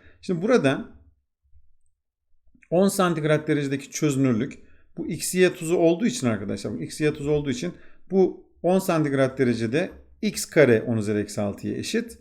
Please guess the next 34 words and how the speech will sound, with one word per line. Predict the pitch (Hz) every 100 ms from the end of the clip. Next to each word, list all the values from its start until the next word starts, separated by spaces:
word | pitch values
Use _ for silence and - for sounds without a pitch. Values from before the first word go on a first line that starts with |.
| - - - - - -
O | 185
zaman | 175 170 170 -
x | 196 151 160
neye | 185 180
eşit? | 156 190 -
On | 190 175
üzeri | 120 120 170 202 - -
eksi | 165 156 -
üç | 120 -
eşit. | 98 - - _ - - - -
Yani | 143 202
on | 190 180 220
santigrat | 233 190 165 156 151 147
derecedeki | 151 135 123 -
çözünen | 165 156 165 147
maddenin | 123 139 139 139 120
miktarı | 110 156 - 175 170 175 170 - - -
on | 175 180
üzeri | 139 143
eksi | 147 127 185
üç | -
mol | 156 139
bölü | 107 92 90
litre. | - - - - - _
Yirmi | 143 170 240
santigrat | 247 240 214 220 214
derecede | 214 208 202 208
ise | 240 - 135 208 - -
bakın | 156 175 170
gene | 226 208
x | 143 -
kare | - 104 104 - - - 156
neye | 185 196
eşit? | 156 190 190 -